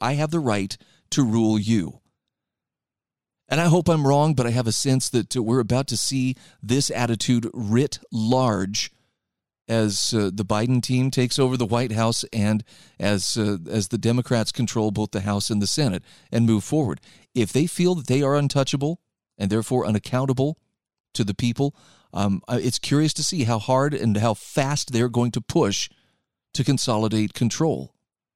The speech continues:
Now, they've already kinda tipped their hand in that they're already calling for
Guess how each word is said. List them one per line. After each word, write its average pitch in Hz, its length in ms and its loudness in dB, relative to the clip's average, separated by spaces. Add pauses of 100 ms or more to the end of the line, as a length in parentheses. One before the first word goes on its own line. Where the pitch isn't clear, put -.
(1700)
Now, 101 260 0
they've 123 280 0
already 127 260 2
kinda 107 240 0
tipped - 400 -2
their 110 200 0
hand 107 440 -2
in 127 160 -2
that 104 160 0
they're 110 180 2
already 113 280 0
calling 143 440 0
for 113 520 -2